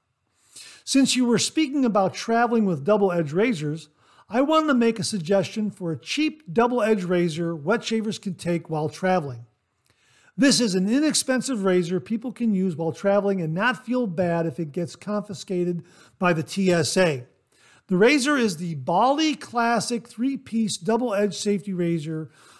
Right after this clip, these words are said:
known as the B D one seventy-six. This razor comes with a case that has a mirror and can hold a few blades below the razor.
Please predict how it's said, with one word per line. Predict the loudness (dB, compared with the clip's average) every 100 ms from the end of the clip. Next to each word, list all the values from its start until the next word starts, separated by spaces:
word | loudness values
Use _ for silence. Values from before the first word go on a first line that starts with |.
| _ _ 2
known | 4 4
as | 2 0
the |
B | -2 0 2
D | 2 2
one | 2 0 -2
seventy-six. | -2 -2 -2 -2 -2 -2 -2 -4 -16 -20 _ _ _ _ _
This | 0 0 0
razor | 0 0 -2
comes | -2 -2 -2
with | -6
a | -8
case | -2 -2 0 -2
that | -2
has | 0 0
a | 0
mirror | 0 0 0 -4 -8 _ _ -8
and | -4
can | -2
hold | 0 2 2
a | 0
few | 0 2 2
blades | 2 2 2 0
below | -2 0 2 2
the | 2
razor. | 2 2 2 -4